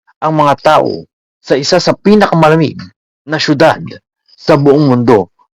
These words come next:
na yan ay ang Yakutsk. Sana ay meron kayo natutunan sa ating video, mga kaibigan, at kung gusto niyo pa ng ganitong mga videos tungkol sa kaalaman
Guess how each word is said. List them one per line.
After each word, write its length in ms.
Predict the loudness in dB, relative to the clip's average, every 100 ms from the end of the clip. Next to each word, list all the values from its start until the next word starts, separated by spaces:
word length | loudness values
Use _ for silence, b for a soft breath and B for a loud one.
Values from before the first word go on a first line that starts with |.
| _
na 160 | -4 0
yan 240 | 2 2
ay 100 | 2 2
ang 120 | 2
Yakutsk. 680 | 0 -2 -4 -6 -12 -12 _ _ _ _
Sana 360 | -4 0 2 2
ay 60 | 4
meron 200 | 2 2
kayo 120 | 2 0
natutunan 440 | -2 0 2 2
sa 160 | 2 2
ating 240 | 2 0
video, 320 | 0 2 2
mga 200 | 4 2 0
kaibigan, 380 | 2 2 2 -2 B B B -4
at 160 | -4 0
kung 160 | 0 0
gusto 240 | 0 -2
niyo 80 | 0
pa 400 | 0 0 -2 -10 b b -12
ng 80 | -2
ganitong 360 | -2 0 2
mga 140 | 2 2
videos 400 | 0 0 2 0 -2
tungkol 240 | -2 -2
sa 160 | -2 -2
kaalaman 520 | 0 0 -2 -6